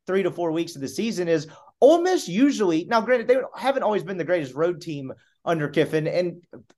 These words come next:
shocker here, uh, spoiler alert, it is hard to win on the road in the S E C, but they, I feel like twenty twenty-one, they beat that version of an Arkansas team on the road and find a, and they sure as hell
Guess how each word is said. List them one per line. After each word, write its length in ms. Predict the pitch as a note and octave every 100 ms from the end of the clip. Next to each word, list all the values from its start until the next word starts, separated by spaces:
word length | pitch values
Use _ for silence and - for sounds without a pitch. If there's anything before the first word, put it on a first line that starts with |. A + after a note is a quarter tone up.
| _
shocker 460 | - F3 F#3 D3+ B2
here, 400 | C#3 C#3 C#3 _
uh, 160 | - C#3
spoiler 340 | - G3+ G#3+
alert, 280 | D#3+ D3 D3+
it 120 | F3+ F3
is 100 | -
hard 240 | G#3 G#3
to 60 | E3+
win 160 | F#3+
on 80 | E3+
the 80 | D3+
road 180 | D#3+ C#3
in 60 |
the 60 | C#3+
S 160 | C#3
E 60 | C#3+
C, 380 | C#3 A#3+ G3 - - -
but 180 | A#3 A#3 -
they, 260 | D4+ B3+ - _ -
I 120 | C4+
feel 140 | C4+ E4+
like 180 | C#4+
twenty 280 | - C4+ C4+
twenty-one, 480 | A3+ A#3 G3+ A#3 G#3
they 120 | F#3
beat 280 | D3+ G#3 G#3
that 200 | F#3 D3
version 340 | E3+ D#3+ D#3+
of 100 | C#3+
an 80 | C3+
Arkansas 540 | C#3+ D#3 D#3 - C#3 B2
team 260 | D3 C3
on 80 | B2+
the 80 | B2+
road 220 | C#3 B2+
and 80 | A2+
find 220 | D3 C3+
a, 60 | C3
and 160 | D3+
they 60 | F3
sure 240 | F3 C#4
as 100 | G3
hell 340 | G3 E3 D3